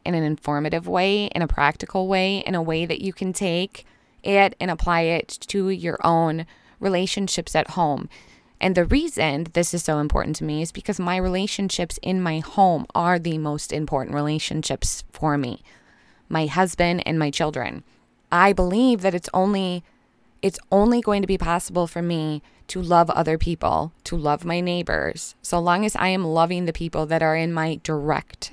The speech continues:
and constant proximity. Now, let me break this down. I am a stay-at-home homeschool mom.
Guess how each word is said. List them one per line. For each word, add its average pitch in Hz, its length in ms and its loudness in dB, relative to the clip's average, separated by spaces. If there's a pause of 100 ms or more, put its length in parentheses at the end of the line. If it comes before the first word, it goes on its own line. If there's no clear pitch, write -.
(120)
and 160 200 0
constant 170 720 -2
proximity. 156 760 0
Now, 165 160 0
let 180 280 0
me 190 140 0
break 170 300 2
this 170 200 0
down. 147 440 0 (640)
I 170 120 4
am 175 160 2
a 160 80 2
stay-at-home 156 580 0
homeschool 147 460 0
mom. 131 320 0